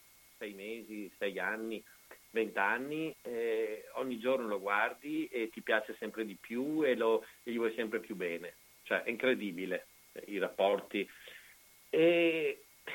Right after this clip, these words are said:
e ho la sensazione che sono, eh, dei, hanno, i, i cani hanno una sensibilità per le persone.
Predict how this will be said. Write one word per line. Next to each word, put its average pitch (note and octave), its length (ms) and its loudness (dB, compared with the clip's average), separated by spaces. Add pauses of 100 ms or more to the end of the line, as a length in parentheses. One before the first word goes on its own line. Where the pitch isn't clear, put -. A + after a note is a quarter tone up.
(580)
e G3+ 140 2
ho D#3 60 6
la B2+ 160 4
sensazione C#3 640 -2
che B2+ 140 -6
sono, A2+ 600 0 (580)
eh, A#2+ 840 -4
dei, C#3 600 4
hanno, D#3 480 10
i, C3 380 -4
i D#3+ 100 -8
cani D#3 280 10
hanno C3+ 140 8
una B2+ 200 2
sensibilità B2+ 600 0
per C3+ 160 4
le A#2+ 120 2
persone. F2+ 640 -4